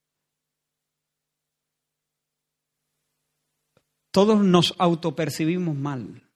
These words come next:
de una o de otra manera. Todos somos engañados por nuestros corazones,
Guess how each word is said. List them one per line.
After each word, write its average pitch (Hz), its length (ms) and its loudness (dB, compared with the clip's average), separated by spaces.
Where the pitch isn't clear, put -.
de 156 180 -4
una 208 240 -2
o 160 80 -6
de 151 80 -6
otra 151 220 -8
manera. 135 480 -8
Todos 262 300 2
somos 240 320 -4
engañados 185 600 0
por 165 180 -6
nuestros 170 340 -2
corazones, 160 760 -2